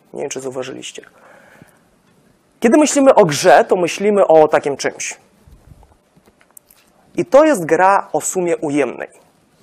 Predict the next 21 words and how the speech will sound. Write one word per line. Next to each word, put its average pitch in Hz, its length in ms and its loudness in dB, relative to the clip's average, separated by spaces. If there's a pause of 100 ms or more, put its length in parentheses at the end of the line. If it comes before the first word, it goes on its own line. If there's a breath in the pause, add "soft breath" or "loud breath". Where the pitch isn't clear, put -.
(320)
To 277 120 6
oznacza, 160 540 0 (280)
że 156 140 0
w 151 60 -2
momencie, 202 380 0
kiedy 175 300 0
zaczynamy 196 520 -4
grać 156 260 0
w - 100 -16
tą 156 140 0 (100)
grę, 139 300 2 (600 soft breath)
wszyscy, - 380 -6
kto 190 180 -6
siedli 165 340 -4
do 147 120 -8
stołu, 151 500 -2 (220)
sumarycznie 190 840 0 (720)
po 214 120 8
odejściu 214 420 4
od - 80 -4
stołu 214 440 0